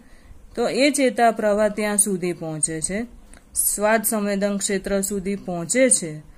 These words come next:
અને એને કારણે આપણે સ્વાદનો અનુભવ કરી શકીએ છીએ.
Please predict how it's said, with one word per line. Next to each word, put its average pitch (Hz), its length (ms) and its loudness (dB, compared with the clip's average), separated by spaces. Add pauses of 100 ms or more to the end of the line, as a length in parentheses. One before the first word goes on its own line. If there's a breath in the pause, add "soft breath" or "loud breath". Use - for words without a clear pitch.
(220 soft breath)
અને 220 320 -2
એને 175 420 2
કારણે 220 500 2
આપણે 190 320 -2
સ્વાદનો 175 560 -4
અનુભવ 165 540 -4 (440 soft breath)
કરી 202 300 4
શકીએ 165 520 -2
છીએ. 151 180 -10